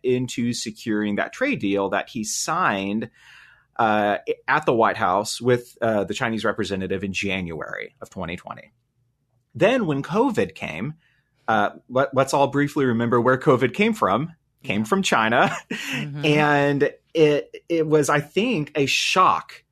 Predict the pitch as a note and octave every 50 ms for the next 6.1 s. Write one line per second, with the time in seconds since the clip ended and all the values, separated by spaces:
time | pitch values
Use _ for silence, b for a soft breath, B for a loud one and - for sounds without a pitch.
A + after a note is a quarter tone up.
0 | _ _ - C#3+ F3+ A#3+ C4+ - D4 C4+ - - - G3+ F3 E3 - - - C#3+
1 | D3 D3 - C#3+ A#2+ A2 G#2+ G2+ G2+ G2+ - - - G#2+ F#2+ F#2+ F#2 - - A2
2 | G#2 G2 B2+ A#2+ - - - - D#3 D3 C#3 D3 C#3 C3 B2 A#2+ - - - -
3 | - - D#3 D#3 E3+ F#3+ G3+ A3 A3+ A3+ A3 A3 b b b b b b b b
4 | b - D#3+ D#3 D#3+ D#3+ D#3 E3 E3 E3+ E3+ E3+ D#3 D#3 - - E3 D3 D3 D3
5 | C#3 D#3 D#3 - D3 B2 - - - - - E3 D#3 - - - G#2 F2+ E2+ E2+
6 | E2+ E2+